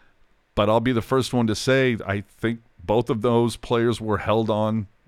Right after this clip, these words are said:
too long as a Shark. You know, I'm from the Bill Walsh school. Get rid of 'em a year too early rather than a year too late. Um, let's see what else we got here in the chat.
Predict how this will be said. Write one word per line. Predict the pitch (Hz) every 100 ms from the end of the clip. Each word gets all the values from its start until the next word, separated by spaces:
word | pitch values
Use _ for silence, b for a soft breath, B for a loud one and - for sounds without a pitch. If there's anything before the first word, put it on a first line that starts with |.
| _ _ _ _ _ _ _ -
too | - 123
long | 107 90 60 _ _ _ _ -
as | 90 82
a |
Shark. | 87 - 67 _ _ b b b b
You | 95
know, | 90 90
I'm | 110 123
from | 139 139
the |
Bill | 123 139
Walsh | 139 131 127
school. | - - 92 69 _ -
Get | 120
rid | 110 127
of | 123
'em | 127
a | 113
year | 110 131
too | 117 120
early | 123 131 127 127
rather | 117 107 120
than | 113 107
a |
year | 107 104
too | - 95
late. | 78 - _ _ _ _ _ _ _ _ _ _ _ _ _ - b b b b b b _
Um, | 95 95 95 92 80 78 _ _ _ _ _ _ _ _ 120
let's | 117 -
see | - 127 123
what | 117 127
else | 139 -
we | 123 123
got | 123 110
here | 107 123 120 -
in | 117 107
the | 90
chat. | - 147 156 156